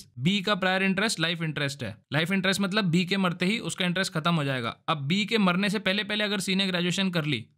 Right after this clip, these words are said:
तो, तो ठीक है, उसको वेस्टेड इंटरेस्ट मिल जाएगा। लेकिन in case बी मर गया और तब तक सी ने ग्रेजुएशन नहीं करी, तो अब इसका चांस गया, अब ये प्रॉपर्टी वापस ए को रिवर्ट हो जाएगी। और उसके बाद सेक्शन ट्वेंटी फ़ोर बोलता है transfer to such of certain person surviving at some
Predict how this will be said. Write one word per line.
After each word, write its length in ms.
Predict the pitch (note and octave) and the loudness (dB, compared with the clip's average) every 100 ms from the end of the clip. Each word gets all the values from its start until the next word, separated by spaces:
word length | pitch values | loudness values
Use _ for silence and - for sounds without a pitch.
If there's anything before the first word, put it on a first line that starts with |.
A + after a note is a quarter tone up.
| - | -2
तो, 100 | E3+ | 0
तो 80 | F#3 | 2
ठीक 280 | F#3 F3+ C3+ | 2 0 -2
है, 240 | A2 - _ D3 | -6 -10 _ -8
उसको 200 | - D#3+ | 0 2
वेस्टेड 320 | C#3+ F3+ E3 | 2 0 0
इंटरेस्ट 300 | D#3+ E3+ E3 | 0 0 0
मिल 140 | D3 | 0
जाएगा। 320 | C#3 B2 G#2 - _ _ - | 0 0 -4 -8 _ _ 0
लेकिन 540 | C#3 G3 F#3+ A#3+ D3+ - - | 2 2 0 -2 -2 -6 -4
in 140 | G3+ G#3+ | -2 0
case 320 | G#3 C3+ - - _ B2 | -2 -4 -8 -18 _ -2
बी 200 | F3 G#3 | 0 0
मर 180 | F#3+ | 0
गया 220 | F#3+ E3+ G#2+ _ _ | 0 -2 -4 _ _
और 80 | D3+ | -4
तब 200 | D#3+ F3 | -2 -2
तक 120 | G#3+ - | -2 -2
सी 140 | G3+ | 0
ने 120 | G#3 | 0
ग्रेजुएशन 400 | F#3+ F#3+ F3+ G3+ | 2 0 2 2
नहीं 180 | G3 G3 | 2 2
करी, 200 | F3+ C3 G#2 _ - | 0 -2 -6 _ 0
तो 60 | |
अब 80 | F3 | 0
इसका 200 | - G#3 | 2 0
चांस 300 | - D#3+ E3+ | 0 0 0
गया, 260 | C#3 A#2+ F#2+ _ - | 0 -2 -4 _ -6
अब 120 | C#3 | -4
ये 60 | D#3+ | 0
प्रॉपर्टी 420 | D#3 D3+ E3 A#3 | 0 0 0 -2
वापस 360 | D3 C3+ G#3 - | -2 -2 -2 -2
ए 100 | D3+ | -4
को 100 | C#3 | -4
रिवर्ट 280 | C#3+ B2+ B2 | -4 -2 -4
हो 60 | A#2+ | -4
जाएगी। 340 | A2 A2+ G#2 - - | -4 -4 -8 -6 0
और 100 | F3 | 0
उसके 180 | F3+ | 2
बाद 80 | F#3+ | 0
सेक्शन 300 | F#3+ F3+ G3+ | 0 -2 -2
ट्वेंटी 260 | F#3 F3+ F#3 | 0 0 0
फ़ोर 160 | F#3+ F3+ | 0 0
बोलता 240 | F3+ G#3 | 0 -2
है 80 | G3+ | 0
transfer 420 | F3 F3 G3 F#3+ | 0 0 -2 -2
to 160 | G3 F#3+ | 0 0
such 300 | G3+ G3+ G3+ | 0 0 0
of 80 | F3+ | 0
certain 320 | E3 F3 F3 | 2 2 0
person 340 | D#3 G3+ G#3+ | 0 0 0
surviving 480 | F3+ D3 D3+ F3 F#3 | 0 0 0 0 0
at 140 | F#3+ | 0
some 160 | E3+ | 0